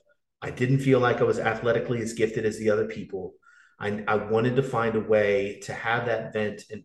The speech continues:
find something to work towards. And it fed that.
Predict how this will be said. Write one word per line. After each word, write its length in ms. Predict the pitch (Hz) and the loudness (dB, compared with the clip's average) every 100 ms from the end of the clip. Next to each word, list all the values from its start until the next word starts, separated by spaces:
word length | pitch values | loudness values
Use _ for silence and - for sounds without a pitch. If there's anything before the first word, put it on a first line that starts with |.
| _ | _
find 280 | 107 110 107 | -2 0 -2
something 260 | - 107 | -8 -10
to 60 | 98 | -10
work 320 | 90 95 - | -4 -6 -6
towards. 460 | - - - - _ _ _ _ _ _ _ _ _ _ _ _ _ _ _ _ _ _ _ _ _ | -16 -20 -20 -20 _ _ _ _ _ _ _ _ _ _ _ _ _ _ _ _ _ _ _ _ _
And 120 | 117 | -2
it 140 | 117 117 | -2 2
fed 300 | 135 147 - | 4 4 2
that. 260 | - - | -6 -14